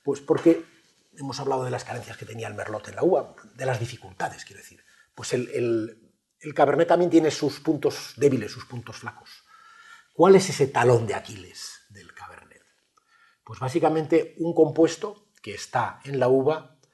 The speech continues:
y que está más tanto cuanto más humedad hay, cuanta menos sol recibe la uva, eh, cuanto más, eh, eh, agua, eh, hay en los terrenos porque no hay una buena escorrentía. Eh,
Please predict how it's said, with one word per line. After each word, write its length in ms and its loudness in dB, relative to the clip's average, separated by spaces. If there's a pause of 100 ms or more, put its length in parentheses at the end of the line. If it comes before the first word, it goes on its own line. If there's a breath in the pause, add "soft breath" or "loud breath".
(240 soft breath)
y 180 -10
que 680 -2
está 360 2
más 640 0 (180)
tanto 480 4
cuanto 400 0
más 240 -2
humedad 320 -4
hay, 280 0
cuanta 300 -8
menos 300 -6
sol 400 -4
recibe 360 -10
la 120 -4
uva, 580 0 (300 loud breath)
eh, 440 -10 (200)
cuanto 300 -2
más, 320 -4
eh, 520 -4 (320 soft breath)
eh, 280 -20 (380)
agua, 680 8 (200)
eh, 220 0
hay 320 2
en 140 4
los 180 -4
terrenos 520 0
porque 260 -6
no 80 -6
hay 100 -2
una 120 -2
buena 180 -4
escorrentía. 840 -6 (640 soft breath)
Eh, 360 -14